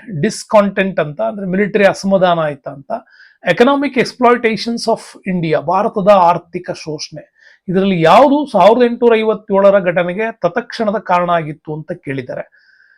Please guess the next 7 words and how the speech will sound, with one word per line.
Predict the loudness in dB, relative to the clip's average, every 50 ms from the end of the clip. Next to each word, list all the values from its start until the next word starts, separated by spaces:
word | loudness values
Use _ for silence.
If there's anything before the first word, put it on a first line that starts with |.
| _ _ -4 0
ಸಾವಿರದ | 2 4 4 4
ಎಂಟುನೂರ | 2 0 -2 -2 0 0 0
ಐವತ್ತೇಳರ | 2 0 -2 -4 -2 0 2 4 4 4 4 4
ದಂಗೆಗೆ | 2 2 0 -2 -4 -4 -4 -6 -6 -8 -6
ತತ್ಕ್ಷಣದ | -8 -6 -6 -6 -10 -10 -6 -4 -2 -2 -2 -4
ಕಾರಣ | -2 0 2 2 2 2 2
ಅಂತಂದ್ರೆ | 0 -2 -4 -6 -10 -4 0 2 2 2 0 -2 _